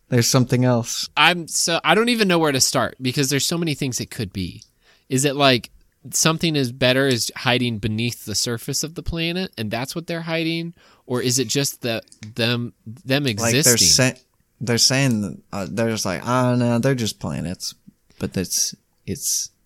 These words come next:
Speaker 2: It's
Speaker 1: it's
Speaker 2: something
Speaker 1: something
Speaker 2: else.
Speaker 1: greater.
Speaker 2: Something greater. Okay. <laughs>
Speaker 1: 'Cause they're just like, "Oh, yeah, most planets are just wor-, like, nothing, like, uninhabitable."
Speaker 2: Yeah, yeah, yeah. But what if they're, like,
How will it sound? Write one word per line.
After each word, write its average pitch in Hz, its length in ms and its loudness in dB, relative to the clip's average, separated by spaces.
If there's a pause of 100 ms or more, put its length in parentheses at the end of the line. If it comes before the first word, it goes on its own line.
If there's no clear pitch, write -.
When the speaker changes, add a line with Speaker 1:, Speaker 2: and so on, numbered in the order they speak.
(100)
Speaker 2:
It's 101 220 -2
Speaker 1:
it's 104 160 0
Speaker 2:
something 95 140 2
Speaker 1:
something 127 160 0
Speaker 2:
else. - 200 0 (120)
Speaker 1:
greater. - 120 -14
Speaker 2:
Something 82 420 -6 (140)
greater. 120 580 -4 (280)
Okay. 101 520 -8
<laughs> - 60 -20 (1300)
Speaker 1:
'Cause 131 140 0
they're 143 100 6
just 139 180 2
like, 131 200 6
"Oh, 143 140 4
yeah, 143 340 2
most 135 340 2
planets 110 340 2
are 107 80 0
just 101 320 -6
wor-, 107 360 0
like, 90 240 -4
nothing, 104 440 -2
like, 87 240 -8
uninhabitable." 101 800 -8
Speaker 2:
Yeah, 110 280 -2
yeah, 98 200 -4
yeah. 95 460 -4
But 95 220 -8
what 101 160 -4
if 92 100 -6
they're, 90 180 -6
like, 85 300 -6